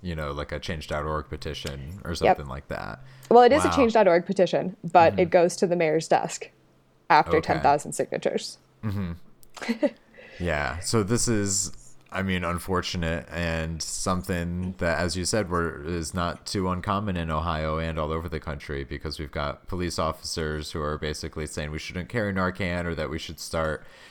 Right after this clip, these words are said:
Speaker 1: charging people. S-, some of them were like, "Oh, after the second overdose," which is,
Speaker 2: Mm-hmm.
Speaker 1: like, a slightly better but still terrible position.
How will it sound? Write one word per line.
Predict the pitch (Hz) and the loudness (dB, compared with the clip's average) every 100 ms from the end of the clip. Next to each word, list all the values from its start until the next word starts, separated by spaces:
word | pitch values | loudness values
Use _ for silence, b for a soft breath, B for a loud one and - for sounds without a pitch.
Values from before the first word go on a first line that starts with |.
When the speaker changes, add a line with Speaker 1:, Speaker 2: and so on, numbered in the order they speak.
| B | B
Speaker 1:
charging | - 92 85 85 | 2 4 2 -2
people. | 92 - 85 82 | -2 0 0 0
S-, | 82 - - b | -2 -8 -14 b
some | - 123 | -2 2
of | 123 101 | 2 2
them | 110 104 | 0 0
were | 98 | 0
like, | 92 87 - | 0 -4 -4
"Oh, | 139 131 | 0 2
after | 98 - 104 | 2 -2 -4
the | 82 85 | -2 -2
second | - 95 80 80 | 0 0 0 -4
overdose," | 73 69 64 65 62 - - | -6 -10 -8 -8 -8 -8 -2
which | 220 202 | 0 2
is, | 185 | 0
Speaker 2:
Mm-hmm. | 165 | -2
Speaker 1:
like, | 76 76 - | -4 -6 -8
a | |
slightly | 87 - - 98 90 78 | -8 -8 -4 -4 -2 -4
better | 76 78 76 82 | -4 -4 -2 -2
but | 80 78 | -4 -6
still | - 85 78 | -4 -4 -4
terrible | - 80 78 76 | -2 -2 -2 -4
position. | 71 85 76 76 - 71 | -6 -6 -6 -6 -6 -8